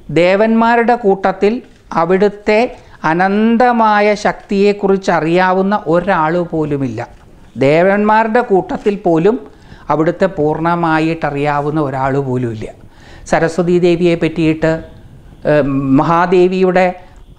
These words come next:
അപാര മഹിമയെക്കുറിച്ച് ഒരു, ഒരു, ഏഹ്, പറച്ചിലുണ്ട്. സാക്ഷാൽ സരസ്വതി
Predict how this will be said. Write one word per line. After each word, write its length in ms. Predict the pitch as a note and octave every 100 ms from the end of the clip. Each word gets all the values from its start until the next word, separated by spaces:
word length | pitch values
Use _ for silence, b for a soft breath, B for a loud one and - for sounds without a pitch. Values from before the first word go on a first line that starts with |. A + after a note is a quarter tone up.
| D#3
അപാര 600 | D3+ F3 F#3 G#3 A#3 A3
മഹിമയെക്കുറിച്ച് 1000 | F#3 E3 F3 F3+ F#3 F#3 E3 D#3+ D#3+ E3+ E3 -
ഒരു, 260 | E3 D#3+ D#3+ D#3+ - - - - -
ഒരു, 200 | D#3 D#3 D3 B B B - D3+
ഏഹ്, 260 | D3 C#3+ C#3
പറച്ചിലുണ്ട്. 720 | D3+ D3 - F#3+ E3 B2 C3 A3 - - - - - - _ - -
സാക്ഷാൽ 580 | E3 E3 - F#3+ G3+ A#3
സരസ്വതി 760 | A3+ F#3 D3+ D3+ - F#3+ F3+